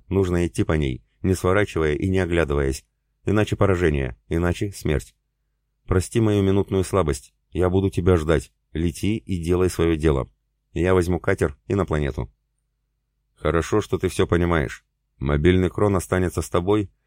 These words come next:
пока мы будем вести переговоры. Не возражаешь, основной?» «Я не делим на основной и мобильный.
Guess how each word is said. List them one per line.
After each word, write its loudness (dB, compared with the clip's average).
пока 0
мы 2
будем 2
вести -2
переговоры. 0
Не -2
возражаешь, 0
основной?» -4
«Я 0
не 0
делим 0
на 0
основной -2
и -4
мобильный. 0